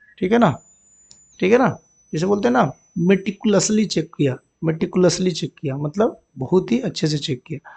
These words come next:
डिलिजेंट बोल सकते हैं, परिश्रमी, ठीक है। अटेंटिव बोल सकते हैं जिसको,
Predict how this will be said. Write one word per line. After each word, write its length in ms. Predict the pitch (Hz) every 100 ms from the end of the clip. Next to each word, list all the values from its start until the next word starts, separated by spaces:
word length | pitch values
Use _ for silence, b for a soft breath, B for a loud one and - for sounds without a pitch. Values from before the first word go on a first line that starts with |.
| B B B B _ -
डिलिजेंट 460 | 165 196 185 220
बोल 180 | 208 214
सकते 280 | 208 196 214
हैं, 140 | 208
परिश्रमी, 680 | 208 - 160 156 - 170 180 214 _ _ _ _ _ _ _ _ _ _ _
ठीक 140 | 180 175
है। 100 | 156 - -
अटेंटिव 440 | 180 147 160 160 196
बोल 200 | 190 190
सकते 280 | 185 - 190
हैं 200 | 196 208 _ -
जिसको, 280 | 147 -